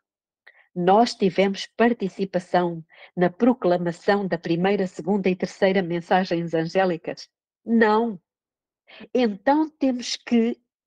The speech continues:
ler a palavra deles, irmãos, porque Deus já lhes deu essa luz. Então temos que ler o que esses homens,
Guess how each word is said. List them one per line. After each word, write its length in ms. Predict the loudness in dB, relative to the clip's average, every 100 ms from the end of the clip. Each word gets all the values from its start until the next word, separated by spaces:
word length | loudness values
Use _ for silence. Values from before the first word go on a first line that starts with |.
| 2
ler 360 | 2 2 0
a 80 | 0
palavra 600 | 0 2 2 0 -2 -2
deles, 1040 | -4 -6 -2 0 -2 -4 -8 -12 -20 -20 _ -12
irmãos, 480 | -10 -10 -12 -12 -16 -20 -20 _
porque 280 | -6 -4 -4
Deus 320 | -4 -2 -2
já 220 | 0 0 0
lhes 300 | -2 -4 -6
deu 300 | -4 -4 -4
essa 260 | -8 -8
luz. 600 | -8 -6 -10 -12 -20 -20 _ _ _ _ _ _ _ _ _ _ _ _ _ _ _ _ _ _ _ _ _ _ _ _ _ _ -10
Então 300 | -8 -6 -6
temos 340 | -4 -6 -6
que 160 | -10 -4
ler 420 | -2 0 0 0
o 60 | -2
que 100 | -8
esses 320 | -8 -12 -6
homens, 360 | -4 -4 -12